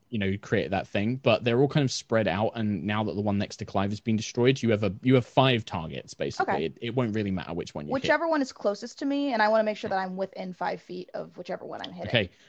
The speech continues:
Speaker 1: Uh, this is a ranged attack roll, yes. You also use
Speaker 2: Yes.
Speaker 1: dark vision, so you do have
Speaker 2: Yes.
Speaker 1: disadvantage.
Speaker 2: Yes.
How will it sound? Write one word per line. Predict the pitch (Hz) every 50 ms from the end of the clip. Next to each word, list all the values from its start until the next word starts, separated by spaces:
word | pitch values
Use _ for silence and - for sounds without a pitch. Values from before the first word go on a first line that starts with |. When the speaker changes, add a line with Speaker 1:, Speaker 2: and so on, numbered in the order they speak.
| _ _ _ _ -
Speaker 1:
Uh, | 101 95 95 71
this | 104 123 135 - 143
is | 131 123 117
a | 117
ranged | 107 117 120 120 117 - 110
attack | 98 - 120 117 -
roll, | - 135 135
yes. | 135 143 180 185 - - -
You | - 107 104 110 123 135 147 147 104
also | 92 123 139 - -
use | 127 123 131
Speaker 2:
Yes. | 127 -
Speaker 1:
dark | 139 131 123
vision, | - 139 131 127 - 160 170
so | 165 - - 107
you | 101 -
do | - - 117
have | 120 - 117 117
Speaker 2:
Yes. | -
Speaker 1:
disadvantage. | - 117 113 - 117 107 113 110 107 107 104 - - - - - - - - -
Speaker 2:
Yes. | - - -